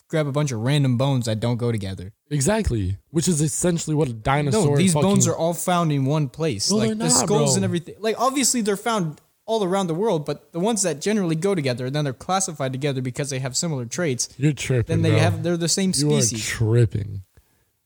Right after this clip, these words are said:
Speaker 2: You seriously
Speaker 1: You're the one who
Speaker 2: think
Speaker 1: fucking says dinosaurs don't exist.
Speaker 2: You seriously
Speaker 1: There's
Speaker 2: think
Speaker 1: been
Speaker 2: that those fuckers walked on this earth?
Speaker 1: Yes.
Speaker 2: And that they somehow, their bones, after everything this earth has been through,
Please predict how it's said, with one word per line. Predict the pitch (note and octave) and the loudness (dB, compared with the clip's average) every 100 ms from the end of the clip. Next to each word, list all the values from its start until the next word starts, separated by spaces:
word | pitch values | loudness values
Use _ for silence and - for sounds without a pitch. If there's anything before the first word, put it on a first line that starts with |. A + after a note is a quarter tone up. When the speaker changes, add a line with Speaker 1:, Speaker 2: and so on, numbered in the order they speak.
| _ C3 | _ 0
Speaker 2:
You | F3+ E3+ | 2 2
seriously | - E3 F3 E4 | 0 0 2 4
Speaker 1:
You're | C#4+ | 4
the | |
one | D4 D4 | 4 4
who | C4+ C4 | 4 4
Speaker 2:
think | |
Speaker 1:
fucking | C4+ C4 B3 | 2 2 0
says | C4 G3+ | 2 2
dinosaurs | A3 B3 - A3 | 2 2 0 0
don't | F3+ G3 | 0 0
exist. | F3+ F#3 D3 - E3+ | 0 0 0 0 2
Speaker 2:
You | G3+ | 2
seriously | - - F3 F#3 E3 E3+ E3 | 0 -2 0 0 -2 -2 -2
Speaker 1:
There's | D3+ - G3 | 2 2 2
Speaker 2:
think | G#3 | 2
Speaker 1:
been | A3+ F3 D#3 | 0 0 -2
Speaker 2:
that | E3 C#3 B2 | -2 -2 -2
those | D#3+ F#3+ - | 0 0 -2
fuckers | - F3 E3+ C#3+ A#2 A2 - | -2 -2 0 0 0 -4 -10
walked | A2+ B2+ D#3 E3 D#3+ | -10 -2 0 0 -2
on | D3 D3 | -2 0
this | D3 C3 | 0 0
earth? | B2+ B2 G2+ | 0 0 2
Speaker 1:
Yes. | C#3 A2+ - - _ _ _ _ _ _ _ _ _ - | 0 0 -4 -8 _ _ _ _ _ _ _ _ _ -4
Speaker 2:
And | E3 D#3+ | -2 2
that | E3+ D3 | 0 0
they | E3 E3+ D#3+ - | 0 0 -2 -6
somehow, | - - - G3 F#3+ E3 C3+ B2+ B2+ | -6 -4 0 0 2 2 0 -2 -2
their | D#3+ | -2
bones, | D3 B2 F#3+ E3+ C#3 C3 B2 | -2 0 2 2 -2 -6 -6
after | - C3 C3+ C#3 - | -2 0 0 -4 -4
everything | G3 G3+ A3 A3 A3 G3+ G3+ | -4 0 2 2 0 0 0
this | G3 - | -2 -2
earth | F3 E3+ | -2 0
has | D#3 | -2
been | C3+ E3 C#3+ | 0 0 0
through, | A#2+ G#2+ | 0 0